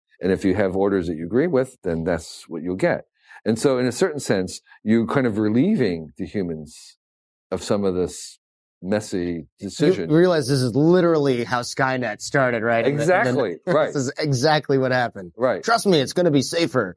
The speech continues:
Speaker 1: Right, right.
Speaker 2: But of course, that also presupposes that it was a generalized A I, which is what
Speaker 1: Right.
Speaker 2: you said is not something that we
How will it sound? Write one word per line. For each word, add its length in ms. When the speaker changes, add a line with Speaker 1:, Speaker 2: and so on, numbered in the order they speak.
Speaker 1:
Right, 300
right. 120
Speaker 2:
But 120
of 100
course, 380
that 240
also 280
presupposes 680
that 160
it 160
was 140
a 80
generalized 880
A 180
I, 420
which 180
is 80
what 80
Speaker 1:
Right. 80
Speaker 2:
you 40
said 220
is 120
not 180
something 260
that 140
we 320